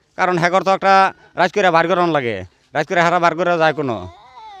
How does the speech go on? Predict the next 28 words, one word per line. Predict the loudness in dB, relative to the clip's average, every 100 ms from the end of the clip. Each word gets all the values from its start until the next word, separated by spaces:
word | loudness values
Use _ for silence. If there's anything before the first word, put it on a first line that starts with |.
| -8
এই | -4
জায়গা | 0 0
থেকে | 0 0
এই |
যে | 0
কলা | 0
গাছ | 0 0
খাই | 0
গেলো | 2 0
আত্মি-, | 0 -4 -6
আত্মীয় | -8 -6 -6 -8 _ -10
আমার | -6 -2
ঘরের | 0 0
লগে | 0 0
থাকে। | -4 -6 -8 -10 _ _ _ _ _ _
আমার | -2 0 2
লান | 2
মানুষ | 0 -2
কি | -2
এই | -2 0 0 -2
ঘর | -4 -4
তো | -4
দরজা | -6 -2 -2
কি | 0
যায়, | 2 2 0
যায় | -2 -2
পাইব | -2
সম্ভব? | -4 0 2 2